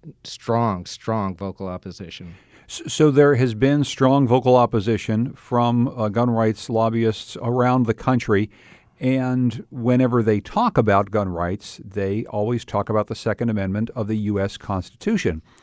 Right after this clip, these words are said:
Speaker 2: But you and your colleagues there have been reporting on the Vermont Constitution and how that's really the legal challenge that's being put forward.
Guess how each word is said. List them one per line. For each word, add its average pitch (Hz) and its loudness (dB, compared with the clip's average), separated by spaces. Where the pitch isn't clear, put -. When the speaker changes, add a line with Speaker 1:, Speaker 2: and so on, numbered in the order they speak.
Speaker 2:
But 156 6
you 202 -4
and 147 0
your 139 2
colleagues 170 0
there 127 6
have 120 4
been 120 2
reporting 135 2
on 127 2
the 123 2
Vermont 135 4
Constitution 123 0
and 120 4
how 131 2
that's 127 0
really 147 4
the 123 2
legal 139 2
challenge 156 0
that's 127 -2
being 127 2
put 131 -2
forward. 185 4